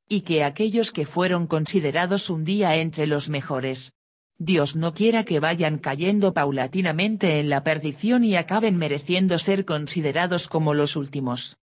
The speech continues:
Pero así sucedió. Para Navidades,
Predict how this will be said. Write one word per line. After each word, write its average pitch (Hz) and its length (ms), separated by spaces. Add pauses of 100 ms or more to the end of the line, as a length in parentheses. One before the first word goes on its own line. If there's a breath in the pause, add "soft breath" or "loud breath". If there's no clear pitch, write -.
(220)
Pero 180 260
así 160 300
sucedió. 160 680 (180)
Para 170 260
Navidades, 139 760